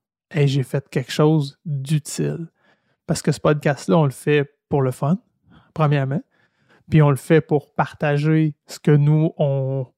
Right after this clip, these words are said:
je veux dire qu'on sait, c'est grossier, ce qu'on, ce qu'on vit, puis comment, comment nous, on vit notre course, puis notre, notre, euh, notre pratique de coaching. Mais après ça, de savoir que c'est utile, puis que ça a une répercussion chez les auditeurs,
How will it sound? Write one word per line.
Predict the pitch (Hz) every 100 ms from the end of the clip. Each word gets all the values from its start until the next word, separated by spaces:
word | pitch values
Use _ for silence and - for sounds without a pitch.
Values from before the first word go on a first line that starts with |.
| _
je | -
veux | 135
dire | 143 147
qu'on | 135 127
sait, | - 143
c'est | - 147
grossier, | 147 135 - 151 190
ce | -
qu'on, | 151 139 135
ce |
qu'on | - 147
vit, | 143 151
puis | - -
comment, | 156 151 156 147
comment | 156 147 160
nous, | 160 185
on | 160
vit | 151 160
notre | 165 147 -
course, | - 180 -
puis | - 147
notre, | 156 -
notre, | 143 - _ _ -
euh, | 170 170 - _ _ -
notre | 151
pratique | - 151 - 170
de | 151
coaching. | - 135 135 151 208 208 _ _ _ _ _ _ -
Mais | 143
après | 139 139
ça, | 123 220 226 165 _ _ -
de | 139
savoir | 156 143 175 202
que | 160
c'est | -
utile, | 151 - - 190 208 175
puis | -
que | -
ça | 156
a |
une | 156
répercussion | 151 143 143 - - - 180
chez | 180 156
les | 147 143
auditeurs, | 143 - 165 170